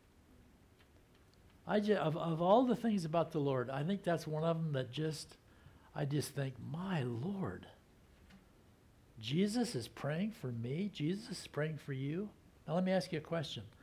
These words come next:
If I said to you, "Jesus is right around the corner right there, and he's on his knees praying for us right now," and, and I'd, and I'd, I'd go over there and,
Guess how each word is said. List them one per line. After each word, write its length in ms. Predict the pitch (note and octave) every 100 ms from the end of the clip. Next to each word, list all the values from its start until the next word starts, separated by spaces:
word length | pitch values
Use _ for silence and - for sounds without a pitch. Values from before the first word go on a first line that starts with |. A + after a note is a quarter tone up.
| - - - - - -
If 160 | C3+ -
I 140 | A3+
said 340 | B3 B3 G#3+ E3
to 80 |
you, 120 | E3 D3
"Jesus 520 | C#3 G#3 G3 F3 E3+
is 120 | C#3
right 200 | D3+ F#3
around 260 | F3+ F3+ D#3+
the 80 |
corner 340 | D3 - D3+ B2+
right 240 | A#2 G#2+
there, 260 | - G#2 G#2 - - - - - - - - - - - - - -
and 100 | D#3
he's 160 | D#3
on 200 | E3 F3+
his 160 | F#3 D3+
knees 260 | E3 E3 C3+
praying 360 | - F3 D#3+
for 180 | - C3+
us 180 | C3 -
right 240 | C#3+ D3+
now," 240 | C#3 B2 G#2 - - - - - - - - - - - _ - - - - - - - - - - - - -
and, 240 | D3+ D3+
and 180 | D#3+ D3+
I'd, 220 | D#3+ D3
and 240 | C#3 D3 D3
I'd, 240 | D3 D3+
I'd 200 | C#3 D3+
go 100 | D3
over 100 | D3+
there 180 | D3 D#3
and, 100 | B2+